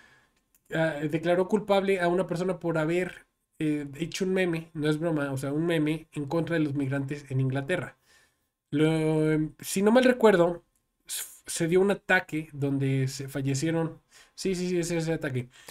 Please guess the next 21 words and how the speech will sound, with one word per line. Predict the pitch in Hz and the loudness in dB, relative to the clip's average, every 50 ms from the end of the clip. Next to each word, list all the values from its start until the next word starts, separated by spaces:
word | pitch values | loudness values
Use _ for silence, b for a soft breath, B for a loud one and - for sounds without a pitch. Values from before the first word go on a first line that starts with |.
| B B _ | B B _
donde | 156 151 156 175 175 | -2 0 2 2 2
una | 180 208 208 208 | 2 2 0 0
persona | 196 165 185 190 190 180 180 180 | -2 -4 -2 -2 0 0 0 0
hace-, | - 156 156 151 156 147 147 - 139 | 0 -4 -4 -4 -6 -8 -10 -10 -10
se | 135 - 160 160 156 156 156 151 | -6 -4 -2 0 2 2 2 0
llevó | 165 170 202 208 202 | 0 2 4 6 6
a, | 202 196 180 160 | 6 4 2 -4
se | - - 170 | -6 -4 -4
llevó | 170 165 175 185 | -2 0 0 0
al | 190 190 | 0 -2
otro | 180 190 185 | -4 -4 -4
mundo | 190 185 180 175 165 160 165 - | -2 0 0 0 -2 -2 -4 -4
a | - 151 143 | -6 -6 -4
dos | 156 160 156 170 | -2 -2 -2 0
niñitas | 170 165 170 175 175 170 - - - - - - - | -2 -2 -2 -2 -4 -6 -6 -10 -12 -12 -12 -14 -12
con | - 139 135 139 | -8 -6 -4 -4
un | 139 135 | -4 -4
cuchillo, | 143 135 - 180 160 120 - - _ - _ _ _ _ | -6 -6 -6 -6 -6 -8 -10 -14 _ -20 _ _ _ _
tres | - 151 175 185 | -6 -4 -2 -2
niñitas, | 185 180 175 170 160 135 127 - 123 - - b b b b b b b b b b b b b b _ | -2 -2 -2 -2 -2 -2 -4 -6 -10 -16 -18 b b b b b b b b b b b b b b _
y | - 185 185 180 160 - | -4 -2 -2 -2 -2 -6